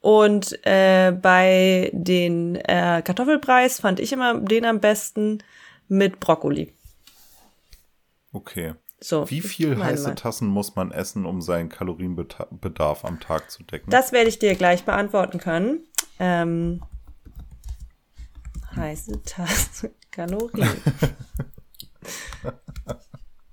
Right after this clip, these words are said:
Speaker 1: Oh, auch übrigens sehr schlecht bei den heißen Tassen ist die Ko-, ist, ähm, äh, wie heißt das? Ähm, hier, ähm, Tomatencreme. Tomatencreme geht
Speaker 2: Oh
Speaker 1: auch
Speaker 2: ja,
Speaker 1: gar
Speaker 2: wollte
Speaker 1: nicht.
Speaker 2: grad sagen, Tomatencreme ist fast
Speaker 1: Tomatencreme
Speaker 2: immer
Speaker 1: war
Speaker 2: schlecht.
Speaker 1: nicht lecker.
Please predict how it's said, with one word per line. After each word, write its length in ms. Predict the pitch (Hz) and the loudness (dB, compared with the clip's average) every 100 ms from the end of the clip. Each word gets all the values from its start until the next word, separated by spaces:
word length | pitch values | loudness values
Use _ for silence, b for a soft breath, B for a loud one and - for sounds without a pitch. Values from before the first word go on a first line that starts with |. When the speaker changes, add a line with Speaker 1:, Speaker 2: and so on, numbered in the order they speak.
| - - | -6 0
Speaker 1:
Oh, 140 | 196 | 4
auch 320 | 170 240 262 | 6 6 4
übrigens 460 | - 247 226 233 220 | -4 -2 2 2 4
sehr 180 | 226 220 | 2 4
schlecht 340 | 226 220 - | 2 2 2
bei 120 | 196 | 0
den 160 | 190 202 | 2 2
heißen 260 | 190 190 | 0 0
Tassen 320 | 190 180 180 175 | -2 -2 -2 -4
ist 240 | - - | -6 -6
die 140 | 165 | -8
Ko-, 160 | - 180 | -6 -6
ist, 420 | - 175 - - - | -4 -4 -6 -8 -4
ähm, 360 | 170 160 156 - B B B B B B _ | -4 -4 -6 -8 B B B B B B _
äh, 340 | 175 160 151 160 | -2 0 0 -2
wie 120 | 165 | 0
heißt 240 | 185 190 202 | 0 -2 -4
das? 220 | 190 - | -6 -6
Ähm, 360 | 190 170 165 160 | -4 -4 -4 -4
hier, 400 | 156 160 160 - | -4 -6 -6 -6
ähm, 420 | - - - - | -4 -4 -4 -6
Tomatencreme. 680 | - 180 190 165 - - 165 - | -2 2 2 2 -4 -8 -8 -12
Tomatencreme 560 | - 175 180 - 85 | -6 -6 -6 -8 -6
geht 100 | 82 | -2
Speaker 2:
Oh 40 | 117 | 0
Speaker 1:
auch 40 | |
Speaker 2:
ja, 200 | 104 92 | 2 2
Speaker 1:
gar 60 | 87 | 2
Speaker 2:
wollte 140 | 95 92 | -2 -2
Speaker 1:
nicht. 100 | - | -2
Speaker 2:
grad 220 | 87 - | -2 0
sagen, 420 | 82 80 80 80 - | 0 0 -2 -8 -12
Tomatencreme 640 | - 90 87 - - 92 | -4 -2 0 -2 -8 -6
ist 60 | 87 | -4
fast 100 | 190 | 0
Speaker 1:
Tomatencreme 480 | 190 185 185 185 175 | 0 0 0 2 4
Speaker 2:
immer 60 | |
Speaker 1:
war 80 | 170 | 2
Speaker 2:
schlecht. 160 | 170 180 | 2 2
Speaker 1:
nicht 320 | 190 - - | 0 -2 -4
lecker. 420 | 170 - 151 | -2 -2 -6